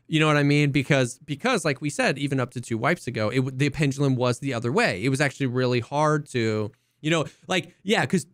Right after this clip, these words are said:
I mean, two wipes ago, what was it? It was fill your backpack with buckshot. It was fill a docs case with S A S drives. That wasn't necessarily fun or realistic or immersive either. And that was only two wipes ago. So,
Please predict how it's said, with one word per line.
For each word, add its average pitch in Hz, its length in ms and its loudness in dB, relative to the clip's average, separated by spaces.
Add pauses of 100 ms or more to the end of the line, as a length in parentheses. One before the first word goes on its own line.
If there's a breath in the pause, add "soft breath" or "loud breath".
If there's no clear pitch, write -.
I 220 60 2
mean, 170 140 4
two 262 260 4
wipes 226 340 2
ago, 147 200 4
what 151 240 2
was 170 240 2
it? 117 80 2
It 123 100 2
was 131 180 2
fill 156 380 4
your 170 160 4
backpack 143 560 0
with 131 200 -8
buckshot. 170 680 0
It 139 160 -2
was 127 240 0
fill 175 320 4
a 160 60 6
docs 143 400 0
case 151 280 0
with 127 160 -4
S 113 180 -6
A 123 140 2
S 170 200 2
drives. 160 360 0 (160 soft breath)
That 202 380 2
wasn't 175 400 4
necessarily 143 800 2
fun 139 540 2
or 127 280 4
realistic 127 800 2
or 123 160 2
immersive 117 640 -2
either. 139 400 -2 (220 soft breath)
And 143 100 0
that 180 100 2
was 151 120 2
only 127 160 2
two 131 160 -2
wipes 135 280 0
ago. 104 220 -2
So, 123 320 0